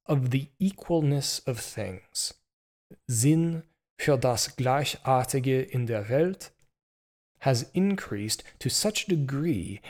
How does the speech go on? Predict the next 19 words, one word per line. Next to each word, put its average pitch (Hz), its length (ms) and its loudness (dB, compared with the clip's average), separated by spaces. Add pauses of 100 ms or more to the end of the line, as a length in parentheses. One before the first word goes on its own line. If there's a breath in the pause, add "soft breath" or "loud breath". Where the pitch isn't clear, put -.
(140 loud breath)
that 143 180 6
it 151 200 2
extracts - 960 0
it 117 180 -2 (320 soft breath)
even 196 420 2
from 151 440 2
a 143 80 4
unique 131 720 2
object 135 760 -2 (300)
by 120 240 2
means 147 680 4
of 127 240 -4
reproduction." 107 840 -4 (1700)
Thus, 123 500 4 (460)
the 123 200 6
uploaded 156 560 8
wireframe 127 840 4
model, 107 540 2 (360)
printed 147 520 6